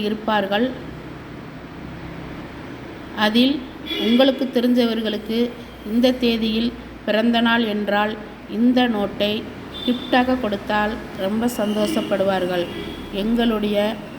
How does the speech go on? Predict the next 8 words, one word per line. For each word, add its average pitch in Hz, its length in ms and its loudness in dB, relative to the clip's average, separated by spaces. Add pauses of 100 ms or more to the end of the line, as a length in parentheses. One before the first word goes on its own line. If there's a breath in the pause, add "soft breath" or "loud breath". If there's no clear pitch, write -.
(160)
வீடியோவில் 233 680 4 (300)
தொடர்ந்து 214 500 2 (380)
ஹாப்பி 220 320 0
பர்த்டே 214 420 -2 (760)
நோட்டு 220 340 0 (340)
போட்டு 226 320 0
கொண்டிருக்கின்றோம். 196 800 0 (580)
தவறாமல் 214 680 2